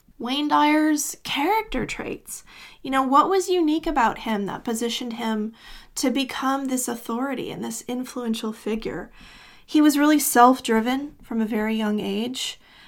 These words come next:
Um, when he was in the orphanage, he describes that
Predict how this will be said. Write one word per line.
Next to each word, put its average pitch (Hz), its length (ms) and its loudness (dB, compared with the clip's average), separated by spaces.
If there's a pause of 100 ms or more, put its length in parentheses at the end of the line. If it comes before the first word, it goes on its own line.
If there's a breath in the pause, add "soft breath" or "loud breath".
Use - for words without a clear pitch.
(140)
Um, 214 420 2 (140)
when 226 260 2
he 233 200 0
was 220 200 0
in 214 380 0 (120)
the 220 560 -2
orphanage, 240 680 -2
he 233 140 -8
describes 220 540 -4
that 196 320 -2